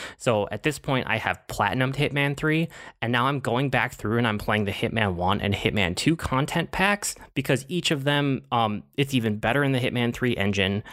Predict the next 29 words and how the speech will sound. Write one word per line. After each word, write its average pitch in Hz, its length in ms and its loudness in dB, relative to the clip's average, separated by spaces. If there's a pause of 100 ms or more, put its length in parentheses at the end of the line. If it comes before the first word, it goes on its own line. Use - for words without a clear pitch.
(140)
has 113 200 0
all 123 200 0
the 123 80 0
improvements 117 520 -2
that 107 100 2
have 98 60 -4
been 104 120 0
brought 101 300 0
backwards, 95 560 -2
which - 120 2
is 95 220 0
impressive, 98 640 0 (300)
but - 80 -2
they 139 120 2
also 165 440 0
each 120 160 -2
have 120 160 0
their 120 180 2
own 110 160 2
trophy 107 400 0
set. - 380 -2 (320)
So - 140 0
if - 140 -2
I 208 100 2
go 196 160 0
through 143 260 0
and 143 100 2
I 110 160 2 (160)
complete 127 460 0